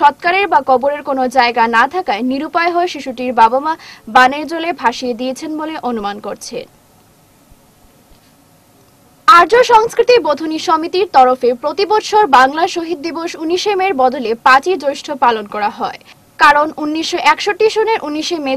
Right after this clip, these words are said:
ছিল বাংলা তেরোশো আটষট্টি বঙ্গাব্দ পাঁচই জ্যৈষ্ঠ। এরই প্রেক্ষিতে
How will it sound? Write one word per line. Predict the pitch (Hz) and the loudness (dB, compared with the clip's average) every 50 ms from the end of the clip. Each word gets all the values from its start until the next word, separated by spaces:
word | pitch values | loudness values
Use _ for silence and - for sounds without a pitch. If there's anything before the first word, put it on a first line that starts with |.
| 262 - | -6 -6
ছিল | 285 269 254 247 247 226 240 | -4 -2 0 0 2 2 2
বাংলা | 233 247 240 233 - - - | 2 2 2 -2 -2 0 0
তেরোশো | 277 294 311 320 - 403 403 - - 254 | 0 -2 -2 0 0 0 2 4 4 2
আটষট্টি | 254 - - 294 262 - 311 302 247 247 | 2 0 -4 -12 -12 -10 -10 -2 2 2
বঙ্গাব্দ | 233 240 240 254 254 233 226 254 240 240 - | 2 4 2 0 0 2 2 0 2 2 4
পাঁচই | 262 262 254 277 285 294 233 226 | 2 2 2 0 -4 -6 -6 -6
জ্যৈষ্ঠ। | 214 - - - - - 226 - - _ - - _ - - - - - | -6 -6 -8 -12 -12 -12 -12 -12 -12 _ -20 -20 _ -20 -20 -4 -2 0
এরই | 269 269 277 247 - | 0 0 -4 -4 -4
প্রেক্ষিতে | 294 - - - - 453 - - | -4 -4 -2 -2 -2 -2 0 0